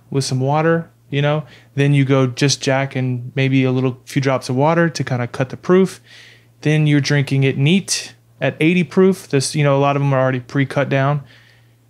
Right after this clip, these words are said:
This hobby, though, is big on pushing the limits of what your palate can handle and proof. We love big, bold, cask strength, sixty-one percent alcohol, which is great if you can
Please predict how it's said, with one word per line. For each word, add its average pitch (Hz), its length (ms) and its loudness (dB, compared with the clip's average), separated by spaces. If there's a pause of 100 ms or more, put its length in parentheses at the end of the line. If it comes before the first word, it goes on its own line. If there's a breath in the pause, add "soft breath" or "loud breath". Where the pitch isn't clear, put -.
(560)
This 143 220 0 (140)
hobby, 202 340 2
though, 135 580 0
is 131 200 -2
big 151 320 2
on 135 200 0
pushing 170 600 0
the 143 80 4
limits 135 480 0
of 123 120 -4
what 127 140 0
your 131 140 0
palate 123 360 -2
can 120 120 -8
handle 131 480 0
and 120 180 -10
proof. - 480 0 (420 soft breath)
We 139 100 2
love 143 760 2 (240)
big, 147 480 2
bold, 135 480 2
cask 127 380 -4
strength, 127 420 -4
sixty-one 135 640 -2
percent 123 340 -6
alcohol, 113 540 -4 (300 loud breath)
which 156 180 0
is 147 120 2
great 180 520 0 (1200)
if 139 260 -2
you 147 200 2
can 131 540 0